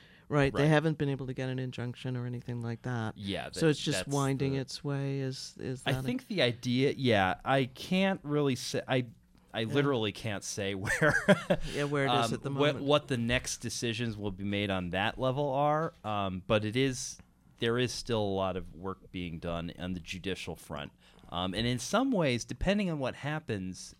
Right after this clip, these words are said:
Speaker 2: in, with Congress, that may prove that the judicial system can actually, you know, can actually provide some pushback. Um, of course, that, you know,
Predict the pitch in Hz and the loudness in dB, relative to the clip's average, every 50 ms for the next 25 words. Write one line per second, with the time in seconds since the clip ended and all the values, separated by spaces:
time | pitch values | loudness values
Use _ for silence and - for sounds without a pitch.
0 | _ - 107 113 113 110 104 104 104 101 - - _ _ - 110 110 98 - - | _ -14 -10 -8 -8 -6 -6 -8 -8 -10 -14 -16 _ _ -10 -6 -6 -6 -6 -8
1 | - - 156 185 214 185 131 101 92 92 - - - - - - - - - - | -8 -4 -2 -2 -2 0 0 2 2 0 0 -4 -8 -10 -12 -12 -14 -14 -14 -16
2 | - - - - - - - - - - - 113 113 117 98 98 127 135 135 127 | -18 -18 -20 -20 -20 -20 -20 -20 -20 -20 -10 -6 -4 -2 -2 0 0 0 0 0
3 | - - - 143 135 123 113 - 110 101 - 98 92 - 107 101 92 110 113 - | 0 0 0 0 0 0 -2 -4 -6 -6 -6 -8 -10 -8 -8 -6 -4 -4 -4 -4
4 | - - 110 101 98 95 95 95 - _ _ _ _ _ _ _ _ - - - | -4 -4 -2 -2 0 0 -2 -4 -6 _ _ _ _ _ _ _ _ -18 -12 -10
5 | 107 98 - - - 95 90 - - 95 92 90 87 - - - 90 87 87 82 | -8 -8 -8 -8 -10 -10 -10 -10 -8 -8 -6 -6 -6 -8 -10 -10 -10 -10 -10 -10
6 | 78 - 82 98 90 82 76 73 73 73 - _ - - 101 90 87 65 78 87 | -12 -12 -10 -8 -8 -8 -8 -8 -8 -10 -12 _ -16 -12 -10 -10 -8 -8 -8 -8
7 | - - - 82 - - 80 73 78 78 76 - - - - - 110 - - - | -10 -10 -12 -12 -12 -12 -10 -8 -8 -8 -10 -12 -10 -6 -4 -4 -4 -4 -6 -8
8 | 69 55 50 - - _ _ - - - - - - _ _ - 85 92 92 90 | -8 -8 -8 -10 -14 _ _ -20 -20 -20 -20 -20 -20 _ _ -6 -2 0 0 2
9 | 90 90 90 92 90 87 - _ _ _ _ _ _ - - - 98 92 82 - | 0 0 -2 -2 -4 -6 -8 _ _ _ _ _ _ -20 -12 -10 -8 -8 -8 -10
10 | - - 87 85 82 - _ - - - - - - - - - 101 101 85 82 | -8 -8 -8 -8 -8 -10 _ -10 -8 -8 -6 -8 -10 -14 -14 -10 -8 -8 -6 -6
11 | 85 | -6